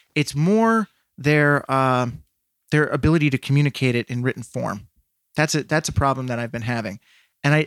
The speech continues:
I don't know. I think it's because maybe it's not as necessary. I mean, think about, uh, and everyone always blames text messaging, but I mean, that helps in terms of degrading our ability to communicate because it's such a limiting form.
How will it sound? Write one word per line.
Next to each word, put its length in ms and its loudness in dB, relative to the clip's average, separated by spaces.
I 60 0
don't 140 2
know. 220 0
I 80 2
think 160 0
it's 100 -2
because 320 -2
maybe 220 0
it's 160 -4
not 160 0
as 140 -2
necessary. 520 -2
I 40 -2
mean, 80 0
think 160 -2
about, 340 2
uh, 40 -12
and 200 2
everyone 460 -4
always 180 0
blames 300 -2
text 280 -4
messaging, 440 -6
but 140 -6
I 60 0
mean, 260 0
that 200 2
helps 440 0
in 240 -8
terms 240 0
of 160 -8
degrading 680 0
our 120 -2
ability 320 0
to 80 -4
communicate 500 -2
because 240 -4
it's 140 -4
such 160 -4
a 40 -2
limiting 440 -2
form. 500 -6